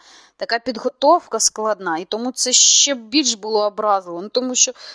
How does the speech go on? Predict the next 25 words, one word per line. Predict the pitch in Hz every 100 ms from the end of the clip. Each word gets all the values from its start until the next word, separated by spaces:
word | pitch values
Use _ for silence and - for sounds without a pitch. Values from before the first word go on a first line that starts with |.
| -
ти | -
там | 214 247
все | 254 269
це | - 285
робиш, | 269 233 196
за | 202
дві | 196 247
години | 262 262 269 254
ти | 254
не | 247
миєшся, | 240 220 214 180 - 180
потім | 170 190 226
цю | 233 247
свічу, | - 240 247 - 208
вона | 185 202
воняє | 208 233 247
лавандою. | 247 254 233 226 196 180 - - - -
Я | 220
з |
тих | - 254
пір | - 277
ненавиджу | 233 240 254 262 254 208 208 196
запах | 196 185 185 -
лаванди. | 190 180 170 165
Фу. | 170 - - - 220